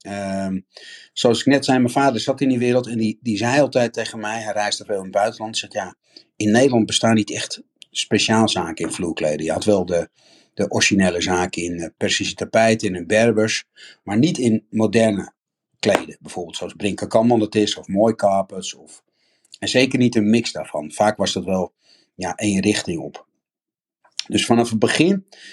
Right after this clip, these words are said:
eh, dat we die zaak hadden, is dat wel de visie geweest om dat telkens uit te, te breiden. De, de woningrichter draaide, draaide gewoon in Hilversum. Dus we hadden daar gewoon een goede klantengroep voor die, eh,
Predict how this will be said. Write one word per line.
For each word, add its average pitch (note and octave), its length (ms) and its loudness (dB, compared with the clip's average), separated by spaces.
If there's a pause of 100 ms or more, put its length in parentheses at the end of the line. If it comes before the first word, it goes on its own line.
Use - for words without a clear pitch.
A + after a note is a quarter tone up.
(180)
eh, A2+ 380 4
dat A#2+ 180 -2
we A#2+ 60 -8
die G#2+ 120 -2
zaak A2+ 260 0
hadden, C#3 380 0 (320)
is A2 140 -8
dat B2+ 180 2
wel C3 120 2
de A#2 80 -4
visie B2 360 -2
geweest F#2 560 -8 (380)
om A#2+ 400 2 (380)
dat A2 200 -6
telkens C3+ 340 0
uit A#2 440 0
te, F#2+ 380 0 (100)
te F2+ 160 -4
breiden. D#2+ 500 -2 (600)
De, A2+ 180 -2
de A#2+ 120 4
woningrichter D3+ 560 4
draaide, A2+ 560 2 (140)
draaide A#2 340 0
gewoon C#3+ 260 -2
in C#3 60 0
Hilversum. C3+ 640 -4
Dus G2+ 160 -8
we G2+ 60 -8
hadden F#2 180 -10
daar F2 100 -4
gewoon F#2+ 200 -8
een F#2+ 60 -6
goede A2+ 400 0 (320)
klantengroep B2+ 540 0
voor A2+ 240 0
die, F2+ 260 -6
eh, E2+ 140 -8